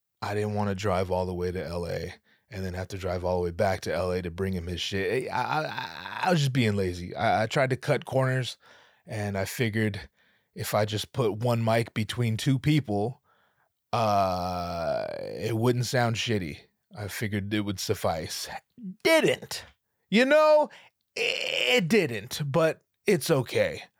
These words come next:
I'm at peace with it. Um,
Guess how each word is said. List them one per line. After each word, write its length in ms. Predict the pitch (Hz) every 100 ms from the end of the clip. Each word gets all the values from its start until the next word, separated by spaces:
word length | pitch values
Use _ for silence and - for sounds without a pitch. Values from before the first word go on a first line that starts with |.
| _ -
I'm 240 | 127 131
at 180 | 110 -
peace 320 | 120 107 -
with 200 | 101 98
it. 240 | 101 - _ _ _ _ _ _
Um, 520 | 113 107 101 92 104